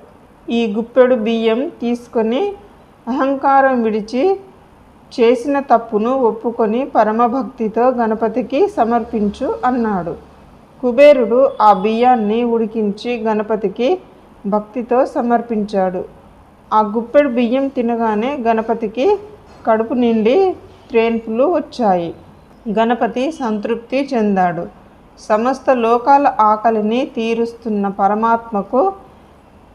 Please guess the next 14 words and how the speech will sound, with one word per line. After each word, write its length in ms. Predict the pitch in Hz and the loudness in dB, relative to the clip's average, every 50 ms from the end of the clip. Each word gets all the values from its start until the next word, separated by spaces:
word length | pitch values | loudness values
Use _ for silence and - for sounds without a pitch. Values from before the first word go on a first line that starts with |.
| - - - - 202 | -20 -20 -12 -6 -2
ఎంతని 460 | 196 202 208 208 226 247 240 254 262 | -2 -2 0 -2 -2 -2 0 -2 -2
పెట్టగలం? 760 | 254 233 208 208 - 214 208 208 202 202 208 247 294 302 - - - - - - - - - - - - | -2 -4 -4 -4 -2 -2 0 0 0 0 0 -2 -4 -8 -12 -18 -20 -20 -20 -20 -20 -20 -20 -16 -8 -4
ఎంత 380 | 202 202 202 202 202 269 - - | -4 -2 -2 0 0 -2 0 2
పెడితే 560 | 226 214 226 214 220 233 247 254 392 392 381 - - | 2 2 2 2 2 0 0 0 0 -2 -4 -6 -6
ఆయన 280 | 214 208 208 208 208 202 | -2 -2 0 0 0 0
ఆకలి 480 | 196 190 190 196 208 208 - 240 226 214 | 0 2 0 0 0 0 -2 -2 -2 -2
తీరుతుంది? 880 | 220 226 226 233 247 277 269 247 220 208 202 196 196 208 220 226 233 - - - - - - - - - - - | -2 0 0 0 0 0 -2 -2 -2 0 0 0 0 0 0 -2 -6 -10 -18 -20 -20 -20 -20 -20 -20 -14 -8 -4
భగవంతుడు 920 | 196 208 214 220 233 254 269 269 247 240 254 226 220 240 349 381 381 370 - - - - - | -2 0 0 2 2 2 2 0 -2 -2 0 0 2 2 2 0 -2 -4 -8 -18 -18 -10 -6
భక్తికి 580 | 185 208 208 202 - - 254 208 - 254 269 | -4 -4 -4 -6 -6 -8 -8 -6 -2 -2 -2
లొంగుతాడు, 760 | 311 285 233 226 226 226 226 220 226 226 214 190 180 160 170 165 - - - - - - - - - - - | 0 0 0 0 0 -2 -2 0 0 0 2 2 0 -2 -6 -10 -12 -18 -20 -20 -20 -20 -20 -20 -16 -8 -4
సంపదలకు, 800 | 240 214 220 220 240 254 254 254 247 247 240 240 254 254 254 | -2 -2 0 0 2 2 2 2 0 0 -2 -2 0 0 0
నైవేద్యాలకు, 1200 | 240 233 214 208 214 214 208 233 233 233 208 214 233 226 226 226 220 220 208 214 233 233 311 349 - - - - - - - - - - 247 | 0 0 -2 -2 -2 0 2 2 2 2 2 0 0 0 2 0 0 -2 -4 -4 -2 -2 -2 -4 -6 -10 -16 -20 -20 -20 -20 -20 -16 -6 0
దర్పాలకు 720 | 220 208 196 - - 226 214 214 208 202 202 - 277 359 | 0 0 0 0 2 2 4 4 2 0 0 -2 -2 0
కాదు. 460 | 359 - 226 202 190 160 170 143 135 | 2 4 6 6 6 4 2 -4 -8